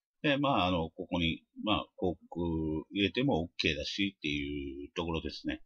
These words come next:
ということでね、えー、今回は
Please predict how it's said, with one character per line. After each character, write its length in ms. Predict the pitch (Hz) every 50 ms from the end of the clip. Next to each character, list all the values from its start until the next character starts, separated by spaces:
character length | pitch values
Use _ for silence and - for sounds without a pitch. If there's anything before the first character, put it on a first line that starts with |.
| _ _ _ _ _ - - - _ _ _ _ _ _ _ - - - - - - - - _ _ _ _ _ _ _ _ _ - - - - -
と 80 | 139
い 80 | 135 131
う 40 | 123
こ 80 | 135
と 140 | 120 131 123
で 160 | 110 101 87
ね、 200 | 87 90 - - - _ _
え 640 | - 95 90 85 85 80 80 76 76 76 76 73 95
ー、 40 | -
今 220 | - 120 123 113
回 200 | 101 104 92 85
は 340 | 78 80 101 107 98 82 -